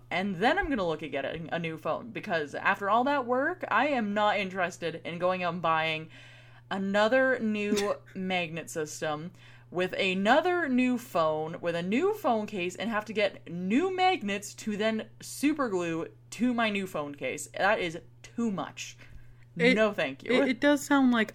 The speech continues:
Speaker 2: a lot, so I do understand your, uh,
Speaker 1: And new
Speaker 2: your
Speaker 1: phone's
Speaker 2: hold on
Speaker 1: already
Speaker 2: that.
Speaker 1: a lot of work with transferring everything. So that's the thing. I'm gonna wait for the, the current phone case I have to fall apart or something. Maybe <laughs> that'll never happen.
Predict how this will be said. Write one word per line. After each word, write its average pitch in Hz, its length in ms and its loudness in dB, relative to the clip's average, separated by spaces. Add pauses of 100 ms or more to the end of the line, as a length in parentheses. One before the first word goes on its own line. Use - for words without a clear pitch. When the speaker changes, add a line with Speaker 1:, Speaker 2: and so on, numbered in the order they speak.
Speaker 2:
a 202 80 4
lot, 185 840 -4
so - 260 0
I 226 100 4
do 262 280 2
understand 208 1000 0 (460)
your, 202 320 8
uh, 170 100 6
Speaker 1:
And 381 80 2
new 494 60 4
Speaker 2:
your 539 100 8
Speaker 1:
phone's 415 140 6
Speaker 2:
hold 196 120 8
on - 120 8
Speaker 1:
already - 220 2
Speaker 2:
that. 165 80 2
Speaker 1:
a 156 40 0
lot 151 160 4
of 143 60 -4
work 165 200 2
with 175 160 -4
transferring 165 560 -4
everything. 156 440 -6
So 214 120 -6
that's 254 280 6
the 247 80 -4
thing. 175 180 -4
I'm 190 160 0
gonna 185 140 0
wait 196 340 -2 (380)
for 190 540 2
the, 170 460 0
the 170 400 -2 (160)
current 247 380 -2
phone 214 200 -2
case 214 180 -4
I 185 100 4
have 180 200 2
to 165 60 -16
fall 185 240 4
apart 170 520 0 (640)
or 175 120 0
something. 151 540 -4 (300)
Maybe 311 520 -2
<laughs> - 40 -18
that'll 277 220 0
never 285 240 0
happen. 160 340 -8